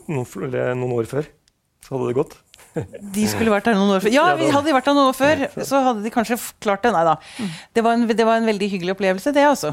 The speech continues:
Speaker 2: De var
Speaker 1: Ja.
Speaker 2: veldig hyggelige, de som kom. Og i, de, i motsetning til de som var der gangen før, for seks år siden, disse to snakket, eh, med meg. De andre snakket til meg. Stor forskjell.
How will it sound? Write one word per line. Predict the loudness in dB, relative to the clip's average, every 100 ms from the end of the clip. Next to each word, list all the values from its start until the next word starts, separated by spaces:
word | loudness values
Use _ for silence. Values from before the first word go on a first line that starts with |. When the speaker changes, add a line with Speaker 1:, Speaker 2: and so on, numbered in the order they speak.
| -8
Speaker 2:
De | -6
var | -2 -2
Speaker 1:
Ja. |
Speaker 2:
veldig | -2 -2 -2
hyggelige, | -2 -4 -4
de | -6
som | -6 -8
kom. | -4 -2 -2 -2
Og | -2 -2 -6 -20 -20
i, | -18 -16 -16
de, | -16 -8 0 2 2 2
i | -2
motsetning | -2 -4 -6 -6 -8
til | -6
de | -6
som | -4 -4
var | -2
der | -2 -4 -8
gangen | -6 -4 -4 -2
før, | -2 -2
for | -4
seks | -12 -10
år | -10
siden, | -2 -2 -2 -8 -20 -20
disse | -14 -4 -4 -4
to | -4 -2 -2 -2
snakket, | -4 -6 -6 -14 -16 _ -12
eh, | -8 -6 -4
med | -4 -4 0
meg. | 2 0 -2 _ _ _ -16
De | -8
andre | -6 -6 -6
snakket | -6 -6 -14 -14 -18
til | -12 -6 -2
meg. | -2 -2 _ _ _ _ _ _
Stor | -14 -8 -6
forskjell. | -6 -8 -14